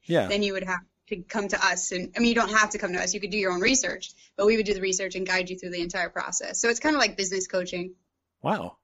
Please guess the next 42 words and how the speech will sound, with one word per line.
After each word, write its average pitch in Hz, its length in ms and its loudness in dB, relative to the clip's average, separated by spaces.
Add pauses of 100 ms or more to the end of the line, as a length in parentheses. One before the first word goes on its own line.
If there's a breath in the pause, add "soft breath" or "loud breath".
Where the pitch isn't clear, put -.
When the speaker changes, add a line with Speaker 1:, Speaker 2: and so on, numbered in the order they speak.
(220)
Speaker 1:
Okay. 170 360 6
That, 165 180 2
Speaker 2:
Yeah. 196 220 6
Speaker 1:
it, - 120 0
it 175 120 4
does 202 180 6
seem 190 160 4
really 175 180 6
handy 175 220 4
because 127 320 2
I 135 60 6
know 139 200 6
a 131 40 6
lot 143 260 6
of, 135 340 0
uh, 104 300 0 (320 soft breath)
I - 20 -2
mean, 139 200 0 (220 soft breath)
I 120 100 -2
don't 165 180 0
know. 131 280 2
I 139 120 4
had 165 140 0
to 139 40 4
look 131 240 0
into, 127 380 -4
like, 113 260 -4
how - 180 -4
to 117 100 -6
d-, 101 180 -14
even 123 240 -2
do 120 240 -2
L 120 180 2
L 113 140 2
Cs 117 400 -2
and 110 100 -4
all 110 140 0
that 113 180 -2
kind 107 220 -6
of 107 80 -2
stuff. 107 340 0
And 101 160 -8